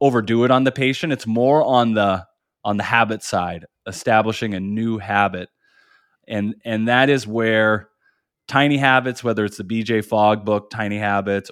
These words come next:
or it's that, um, Atomic Habits, but the,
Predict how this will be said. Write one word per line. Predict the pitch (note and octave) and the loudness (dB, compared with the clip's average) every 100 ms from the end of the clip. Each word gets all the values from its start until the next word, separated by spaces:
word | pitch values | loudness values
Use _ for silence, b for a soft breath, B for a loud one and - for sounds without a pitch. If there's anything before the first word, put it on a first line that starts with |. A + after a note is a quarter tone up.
| - | -4
or | G#2 G#2 | 0 0
it's | G2+ | 0
that, | - G2+ G2 - | -4 -4 -4 -8
um, | - G#2 G2 G#2 - | -6 -4 -4 -6 -12
Atomic | A#2 A#2 G#2+ G#2+ G#2+ | -8 -2 -2 -2 -4
Habits, | A2 G2+ G2+ - - - _ _ _ _ _ _ - | -2 -2 -4 -8 -14 -20 _ _ _ _ _ _ -10
but | G#2+ | -6
the, | A#2+ | -8